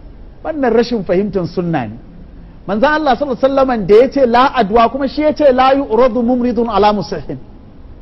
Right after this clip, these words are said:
Ko ba haka ba? Saboda haka la adwa, abinda hadisin la adwa yake nufi, wato kowane abu yin Allah ne. Ba yana nufin wani cuta baya iya tashi daga wani ya hau kan wani ba.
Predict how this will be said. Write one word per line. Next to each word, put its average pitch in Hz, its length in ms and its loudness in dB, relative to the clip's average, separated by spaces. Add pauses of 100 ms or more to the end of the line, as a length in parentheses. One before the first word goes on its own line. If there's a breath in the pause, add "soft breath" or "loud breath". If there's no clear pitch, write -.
(1120)
Ko 370 120 2
ba 311 80 4 (100)
haka 226 200 2
ba? 170 180 -2 (320 loud breath)
Saboda 302 160 2
haka 277 160 2
la 330 340 2
adwa, 277 480 2
abinda 330 380 0
hadisin 240 480 -2
la 285 200 2
adwa 262 380 2
yake 277 280 0
nufi, 269 460 -4 (340 loud breath)
wato 220 600 2 (120)
kowane 370 880 4
abu 262 220 4
yin 277 280 4
Allah 247 420 4
ne. 127 120 -4 (840)
Ba 359 180 4
yana 349 200 4
nufin 302 240 0
wani 302 220 0
cuta 269 460 2
baya 294 400 4
iya 285 200 2
tashi 262 420 0
daga 214 180 2
wani 247 200 4
ya 233 100 4
hau 214 140 4
kan 226 200 2
wani 156 180 0
ba. 139 140 -2